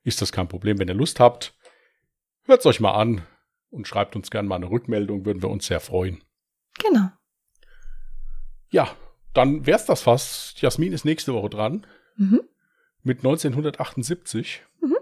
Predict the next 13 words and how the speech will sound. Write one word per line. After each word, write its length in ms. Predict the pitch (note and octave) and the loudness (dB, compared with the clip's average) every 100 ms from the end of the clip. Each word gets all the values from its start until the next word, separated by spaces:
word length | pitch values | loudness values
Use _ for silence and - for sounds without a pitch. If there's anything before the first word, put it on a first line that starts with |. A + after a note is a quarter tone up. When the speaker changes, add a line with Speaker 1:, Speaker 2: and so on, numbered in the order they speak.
| - | 0
Speaker 2:
Hab 180 | F#3+ F#3 | 0 0
auch 80 | |
schon 160 | - F#3 | 0 0
einen 80 | F3+ | 0
Fall 160 | F#3 | 0
gefunden. 480 | F#3 F3+ E4+ F4+ D#4 - _ - | 0 2 2 2 -2 -6 _ -14
Hab 220 | - - | -8 -4
auch 160 | C4 - | -6 -2
tatsächlich 460 | B3 - D4+ C#4 | 0 2 2 2
schon 100 | B3 | 2
angefangen 380 | A3 A#3+ A#3 G#3+ | 2 2 0 0
zu 100 | G3 | -2
schreiben. 480 | - G3+ G#3 G#3+ | -2 2 4 4